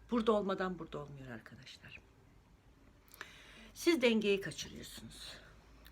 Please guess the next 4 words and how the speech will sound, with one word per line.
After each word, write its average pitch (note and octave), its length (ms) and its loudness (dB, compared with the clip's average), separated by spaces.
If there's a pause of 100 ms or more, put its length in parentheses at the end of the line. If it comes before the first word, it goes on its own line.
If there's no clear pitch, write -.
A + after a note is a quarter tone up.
(160)
Fazla F#3+ 440 -2
iyilik, - 640 -8 (800)
fazla E3 420 -4
konuşma, D3 560 -8